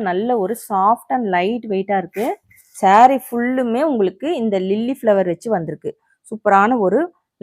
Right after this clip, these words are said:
லைட் ஒரு சாண்டில் with ஒரு பிங்க் கலர்ல இந்த ஃப்ளவர் வச்சு வந்திருக்குங்க. saree ஃபுல்லுமே இந்த மாதிரி ஒரு பெட்டல்ஸுமே வச்சு கொடுத்துருக்குறாங்க.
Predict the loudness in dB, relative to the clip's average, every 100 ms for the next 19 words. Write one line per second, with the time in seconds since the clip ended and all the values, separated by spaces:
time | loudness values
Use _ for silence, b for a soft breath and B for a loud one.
0 | 2 2 2 0 -2 -2 0 2 2 2
1 | 0 0 -2 -2 -2 -2 _ -4 -4 0
2 | 2 2 2 0 -2 -2 0 2 0 -2
3 | -6 -6 -6 -10 -8 -6 -8 _ _ _
4 | 2 6 6 4 2 0 0 0 0 0
5 | 2 0 -2 _ _ _ -2 2 2 2
6 | -2 -2 -4 -8 -10 -10 -8 -8 -8